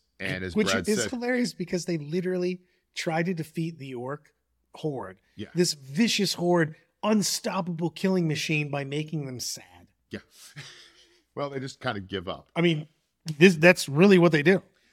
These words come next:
Speaker 1: This actually does work. For those
Speaker 2: Yes.
Speaker 1: of you who want more details on this,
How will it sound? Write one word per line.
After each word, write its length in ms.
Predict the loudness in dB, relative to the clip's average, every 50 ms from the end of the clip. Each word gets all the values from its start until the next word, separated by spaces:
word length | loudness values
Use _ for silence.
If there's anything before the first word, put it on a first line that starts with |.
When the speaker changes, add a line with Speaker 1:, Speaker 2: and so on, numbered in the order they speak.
| _ _ _ _ _
Speaker 1:
This 340 | -6 -2 0 0 0 2 0
actually 300 | 0 0 0 -2 -4 -2
does 280 | 0 0 -2 -2 -2
work. 280 | -4 -6 -6 -8 _ _ _ _ _ _ _ _ _ _ _ _ _ _ _ -10 -2
For 80 | 2
those 100 | 6 8 8
Speaker 2:
Yes. 140 | 8 8
Speaker 1:
of 120 | 6 4 6
you 180 | 6 6 6
who 140 | 6 6 6
want 240 | 6 4 2 2 2
more 180 | 2 2 2 2
details 460 | 2 -2 -2 0 0 0 0 0 -2
on 80 | -2
this, 240 | -4 -4 -6 -6 -14